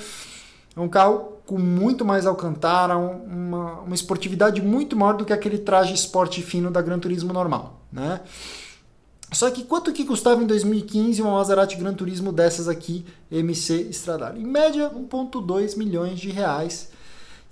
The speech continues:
E atualmente, a época que a gente tá gravando esse conteúdo, ela tem carro anunciado desse ano mais ou menos por seiscentos, e são poucos carros, tá?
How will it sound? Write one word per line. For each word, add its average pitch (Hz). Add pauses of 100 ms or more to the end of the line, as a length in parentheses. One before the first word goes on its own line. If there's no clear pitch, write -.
E 330
atualmente, 240
a 233
época 226
que 233
a -
gente 214
tá 226
gravando 190 (260)
esse 147
conteúdo, 156
ela 254
tem 240
carro 220
anunciado 202
desse 170
ano 180
mais 190
ou 190
menos 190
por 202
seiscentos, 202
e 196
são 247
poucos 240
carros, 170
tá? 156